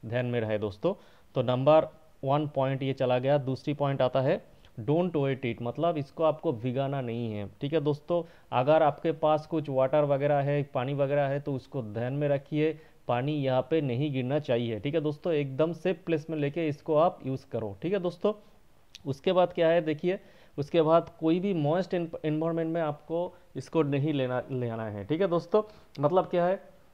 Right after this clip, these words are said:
अ, मानो कि कभी भी ह्यूमिडिटी बहुत बड़ा, अ, ज़्यादा हो जाता है, अ, अंदर में। ठीक है दोस्तों, अ, क्योंकि बारिश वगैरह चलता है, तो दोस्तों उस समय आपको इसको ध्यान में रखना है, क्योंकि दोस्तों यहाँ पे अगर मॉइस्ट लग गया, पानी लग गया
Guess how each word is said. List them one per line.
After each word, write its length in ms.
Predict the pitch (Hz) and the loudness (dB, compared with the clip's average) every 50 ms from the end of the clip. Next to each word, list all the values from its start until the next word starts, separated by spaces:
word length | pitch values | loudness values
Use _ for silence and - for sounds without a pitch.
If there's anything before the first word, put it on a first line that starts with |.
| _ _ 165 | _ _ -2
अ, 260 | 165 165 165 165 160 151 156 160 - - 165 160 | 0 0 2 0 0 -2 -8 -14 -18 -18 -12 -6
मानो 320 | 165 175 175 175 185 180 | -2 -2 0 0 0 0
कि 360 | 175 196 185 185 180 165 151 - - - - - - | 0 2 2 2 2 0 -2 -10 -20 -20 -20 -12 -2
कभी 240 | - 175 170 175 175 | 0 2 2 2 2
भी 240 | 175 185 185 185 165 | 2 2 0 2 2
ह्यूमिडिटी 420 | 143 156 165 175 170 175 156 180 | 2 4 4 4 4 4 2 2
बहुत 240 | 160 147 143 156 151 | 0 2 2 0 0
बड़ा, 360 | 143 127 127 139 139 147 151 | 0 0 2 4 6 6 6
अ, 300 | 139 110 - 107 143 135 | 4 2 0 -4 -2 -2
ज़्यादा 260 | 127 120 151 160 165 165 | 0 4 4 6 6 6
हो 140 | 151 151 | 4 4
जाता 280 | 139 135 127 123 139 123 | 4 4 2 4 4 2
है, 180 | 123 120 120 113 | 2 2 0 -2
अ, 520 | - - - - 135 127 123 123 123 - - | -6 -14 -12 -8 -4 -2 -2 -2 -2 -4 -4
अंदर 260 | 139 127 127 127 123 | -4 -2 0 0 0
में। 140 | 120 120 123 | -2 -2 -2
ठीक 100 | 165 165 | 0 0
है 60 | 170 | 0
दोस्तों, 360 | 151 156 147 - - 170 151 - - - - - - - | 0 -2 -2 0 -2 -2 -2 -2 -6 -16 -20 -20 -12 -8
अ, 80 | - 131 | -8 -2
क्योंकि 340 | - 143 135 151 151 151 | -2 -2 0 2 2 2
बारिश 360 | 143 127 143 139 135 151 147 135 | 4 4 4 4 4 2 0 4
वगैरह 300 | 135 147 143 147 143 139 | 4 4 6 6 4 4
चलता 360 | 143 143 135 131 131 135 135 | 4 2 0 2 2 2 0
है, 180 | 131 139 139 - - - - | 0 0 -4 -10 -20 -12 -6
तो 80 | - 170 | -4 -2
दोस्तों 420 | 165 175 170 170 - - 190 175 | -2 -2 -4 -2 0 2 2 2
उस 160 | 170 160 - - | 2 -2 -4 -2
समय 300 | - 185 180 185 185 180 | 0 0 2 2 2 2
आपको 420 | 170 160 151 - - 180 175 170 | 0 0 -2 -4 -4 -2 0 0
इसको 340 | 160 156 160 - - 165 165 | 0 -2 -4 -6 -4 -4 -4
ध्यान 340 | 147 113 107 113 120 131 143 | -2 -4 -4 -4 -4 -4 -2
में 280 | 143 147 151 156 156 | -2 -2 0 0 0
रखना 420 | 143 127 117 - 135 127 123 123 117 | 0 0 -2 -2 -4 -6 -4 -4 -4
है, 240 | 117 120 117 113 | -4 -6 -6 -6
क्योंकि 320 | 104 135 131 123 - 143 139 | -6 -6 -6 -4 -4 -4 -4
दोस्तों 360 | 131 131 123 - - 156 147 | -2 -4 -6 -6 -4 -4 -2
यहाँ 200 | 135 135 139 139 | 0 0 0 0
पे 120 | 139 151 | 2 2
अगर 180 | 147 143 156 147 | 4 4 4 2
मॉइस्ट 440 | 131 123 120 127 151 165 160 - 156 | 2 0 -2 -2 -2 -2 -4 -2 0
लग 220 | 143 139 135 127 | 0 0 0 2
गया, 140 | 131 131 131 | 2 0 0
पानी 320 | 131 127 127 127 147 165 | 2 0 -2 -2 0 0
लग 240 | 156 147 139 131 123 | 2 2 2 2 2
गया 260 | 131 131 131 147 170 | 2 2 2 2 0